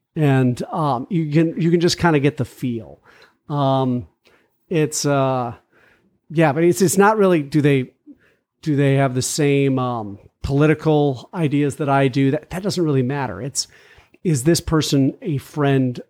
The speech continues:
of Jesus? And if he is, then you've, you've got, uh, someone to stay with. Uh, a big thing has,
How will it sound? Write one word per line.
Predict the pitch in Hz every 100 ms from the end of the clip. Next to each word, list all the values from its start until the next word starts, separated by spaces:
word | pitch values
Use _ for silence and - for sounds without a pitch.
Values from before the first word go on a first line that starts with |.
| -
of | 123
Jesus? | - 113 110 87 - -
And | 185 180
if | 165
he | 165 247
is, | 339 151 175 - - _ _ _
then | - 165 170 180 -
you've, | - 160 156 143
you've | - 151 131
got, | 160 143 143 - -
uh, | 180 156 151 165
someone | 160 - 151 151
to | 160 151 160
stay | - 185 226
with. | 254 - - - - -
Uh, | 320 -
a | 196
big | 220 311
thing | - 233 214
has, | 175 139